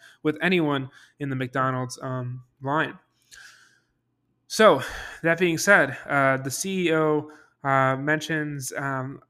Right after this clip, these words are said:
on basically the idea of creating this.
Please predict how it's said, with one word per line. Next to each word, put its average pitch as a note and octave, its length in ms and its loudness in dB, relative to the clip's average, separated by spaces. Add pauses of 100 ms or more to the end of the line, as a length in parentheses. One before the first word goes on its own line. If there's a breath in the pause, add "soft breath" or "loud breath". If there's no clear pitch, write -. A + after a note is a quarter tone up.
(180)
on C#3 460 0 (800)
basically F#3+ 680 -2
the D#3+ 200 -2
idea D3 420 0
of C#3+ 240 -6
creating D3+ 400 -2
this. C3+ 340 -6